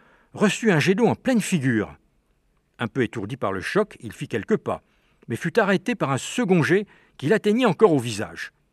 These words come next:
Il finit par découvrir, dans un trou de rocher, une petite pieuvre grise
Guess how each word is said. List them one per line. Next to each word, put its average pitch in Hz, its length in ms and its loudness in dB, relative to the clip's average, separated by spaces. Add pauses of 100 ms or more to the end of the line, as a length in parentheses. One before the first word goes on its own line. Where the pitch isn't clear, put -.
(440)
Il 139 100 -12
finit 190 240 0
par 104 220 -6
découvrir, 107 600 -6 (260)
dans 110 180 -4
un 120 80 0
trou 185 180 -4
de 139 60 -2
rocher, 104 460 -4 (640)
une 202 160 0
petite 190 400 -8
pieuvre 175 420 2
grise 123 520 -2